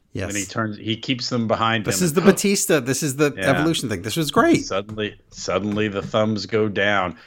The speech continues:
Speaker 1: But behind
Speaker 2: <laughs> And
Speaker 1: Matt's back, he can't
Speaker 2: Yeah.
Speaker 1: see it.
Speaker 2: Yeah. And then, of course, uh, Andrade s-, says, "If I've learned one thing in this business, you have to watch your back." And he turns around, their
Speaker 1: Oh.
Speaker 2: thumbs are down. And then, "Oh, no, they're gonna beat him up."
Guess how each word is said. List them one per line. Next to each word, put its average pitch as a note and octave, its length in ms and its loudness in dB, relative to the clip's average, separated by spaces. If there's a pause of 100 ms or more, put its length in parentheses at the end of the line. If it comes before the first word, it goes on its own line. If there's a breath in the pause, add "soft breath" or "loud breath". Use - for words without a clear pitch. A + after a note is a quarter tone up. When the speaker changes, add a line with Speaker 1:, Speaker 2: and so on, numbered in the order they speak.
(180 soft breath)
Speaker 1:
But D#3 180 4
behind F#3 400 8
Speaker 2:
<laughs> - 0 -
And F#3 40 6
Speaker 1:
Matt's E3+ 260 8
back, C#3+ 380 4
he B2+ 80 -4
can't C3 320 -2
Speaker 2:
Yeah. G2+ 80 -2
Speaker 1:
see C#3+ 160 2
it. E2 160 -12 (560)
Speaker 2:
Yeah. F#2+ 140 -8 (140)
And G2+ 280 -4
then, F#2 300 -4
of E2 280 -10
course, F2+ 400 -2
uh, D#2 340 -2 (140)
Andrade F2+ 400 2
s-, E2 300 -6 (100)
says, E2 300 -10 (320 soft breath)
"If D#2 160 -6
I've G#2+ 160 2
learned B2+ 220 2
one C#3 140 0
thing C3 180 -4
in C3 100 -6
this B2+ 160 -8
business, A#2 500 -4
you G2 60 -2
have G2 140 -2
to G#2+ 100 -2
watch A2+ 320 0
your B2+ 100 -2
back." C3 360 2
And F2+ 100 -8
he F#2+ 80 -6
turns F#2+ 240 -2
around, G2 260 -2
their F#2+ 100 -2
Speaker 1:
Oh. F#2 80 -4
Speaker 2:
thumbs E2 240 -8
are E2 60 -10
down. E2 220 -4
And D#2+ 100 -16
then, G2 120 -8
"Oh, D#3 380 4
no, C#3 280 0
they're B2+ 100 -2
gonna A#2 140 -2
beat A2 240 -8
him G#2+ 120 -4
up." G2 200 -6